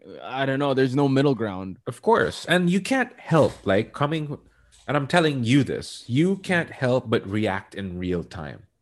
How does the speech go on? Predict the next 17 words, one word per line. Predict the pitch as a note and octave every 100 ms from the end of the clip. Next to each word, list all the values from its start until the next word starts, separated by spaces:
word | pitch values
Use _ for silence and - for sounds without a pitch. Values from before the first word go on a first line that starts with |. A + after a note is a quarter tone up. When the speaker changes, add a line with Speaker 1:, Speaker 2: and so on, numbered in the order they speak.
| _ _ -
Speaker 1:
Yes. | B2 G#2 - -
Speaker 2:
Right? | A2+ A#2
So | - C#3
these | A#2 D#3 F#3
are | F3
people | D#3+ - C#3 - A2+ G#2+ G#2 _ _ _ _ _ _ _ _ _ _ -
reacting | A2+ A#2+ A2 A2 - A#2+ A2
to | A#2
commentary | - G2+ F#2 G#2 G#2 B2+ C#3+ F3 F3 - _ _ _ _ -
after | D#3 E3+ - D3+
having | C3 B2 A#2+ G#2+ G2+
time | A2 G#2 G2+ F#2
to | G#2+
let | F#2 E2 -
everything | E2+ F2 F2 E2
sink | - - E2 D#2+
in. | E2+ C2+